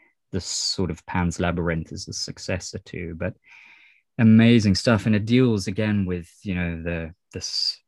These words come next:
faun and the similarities with the Chronicles of Narnia that was put out by Disney as well, the film.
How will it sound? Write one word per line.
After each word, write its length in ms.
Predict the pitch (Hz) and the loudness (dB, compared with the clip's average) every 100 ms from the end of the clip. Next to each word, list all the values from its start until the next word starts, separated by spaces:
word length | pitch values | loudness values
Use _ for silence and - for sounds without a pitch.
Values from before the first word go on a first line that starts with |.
| _ _ | _ _
faun 560 | _ - 113 120 90 82 | _ -4 0 2 0 0
and 180 | 110 170 | 0 -2
the 40 | |
similarities 920 | 185 - 285 285 269 233 208 202 160 | -4 -8 -2 -2 -2 -6 -6 -6 -6
with 120 | 160 143 | -6 -8
the 60 | |
Chronicles 500 | - 147 135 131 110 | -4 -2 -2 -2 -4
of 100 | 117 | -2
Narnia 640 | 113 120 131 117 78 78 78 | 0 2 2 0 -2 -8 -10
that 120 | 92 | -12
was 100 | - - | -12 -20
put 180 | - | -8
out 180 | 85 82 - | -6 -6 -6
by 140 | 82 | -6
Disney 460 | 82 101 - 87 78 | -2 -4 -4 -8 -8
as 180 | 80 - | -12 -6
well, 360 | 95 92 82 | -2 -2 -2
the 80 | 78 | -6
film. 500 | 78 - 82 78 101 | -10 -8 -10 -10 -16